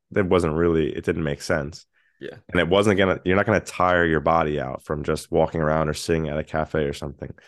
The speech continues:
Speaker 1: but, like, embrace and go see what the city has to offer instead of
Speaker 2: Mm-hmm.
Speaker 1: sitting in your apartment, on your computer, on your phone,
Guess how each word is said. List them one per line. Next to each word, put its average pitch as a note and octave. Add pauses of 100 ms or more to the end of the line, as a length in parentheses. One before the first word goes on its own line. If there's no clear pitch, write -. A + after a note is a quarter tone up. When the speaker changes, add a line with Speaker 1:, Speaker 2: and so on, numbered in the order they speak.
(500)
Speaker 1:
but, F#2+
like, F#2
embrace F2+
and E2
go F#2+
see G2
what D#2+
the -
city E2+
has D#2
to -
offer D2 (400)
instead -
of E2+
Speaker 2:
Mm-hmm. G#2
Speaker 1:
sitting G#2
in F#2
your F2+
apartment, E2
on F#2
your F2+
computer, E2
on F2+
your D#2+
phone, D2